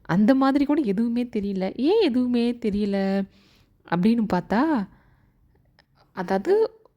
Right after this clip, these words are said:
ஒன் லாரி பே பண்ணாதான் அதுல பார்க்குற மாதிரியே இருக்குங்க. சரின்னு சொல்லி பே பண்ணி பார்த்தோம் அப்படின்னா நல்லா தெரியுதுங்க. நல்லா சூப்பரா ஜூம் பண்ணி காமிக்குது. நம்மளும் பார்த்துக்கலாம். ஆனா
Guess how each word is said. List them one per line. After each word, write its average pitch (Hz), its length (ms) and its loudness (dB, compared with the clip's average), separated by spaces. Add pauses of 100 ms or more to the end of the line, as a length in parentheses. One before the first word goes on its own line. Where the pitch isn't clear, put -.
(140)
ஒன் 196 240 -4
லாரி 226 300 0
பே 233 200 -2
பண்ணாதான் 220 680 -6 (600)
அதுல 208 300 -2
பார்க்குற 226 320 -2
மாதிரியே 214 460 0
இருக்குங்க. 165 400 -8 (800)
சரின்னு 233 320 0
சொல்லி 262 160 -2
பே 202 220 0
பண்ணி 247 220 -4
பார்த்தோம் 196 360 -6
அப்படின்னா 185 240 -4
நல்லா 269 480 -4
தெரியுதுங்க. 254 500 -2 (100)
நல்லா 220 220 -8 (140)
சூப்பரா 294 680 -2 (140)
ஜூம் 247 260 -4
பண்ணி 233 160 -4 (100)
காமிக்குது. 196 540 -4 (640)
நம்மளும் 247 360 -2
பார்த்துக்கலாம். 202 560 -4 (720)
ஆனா 349 180 -2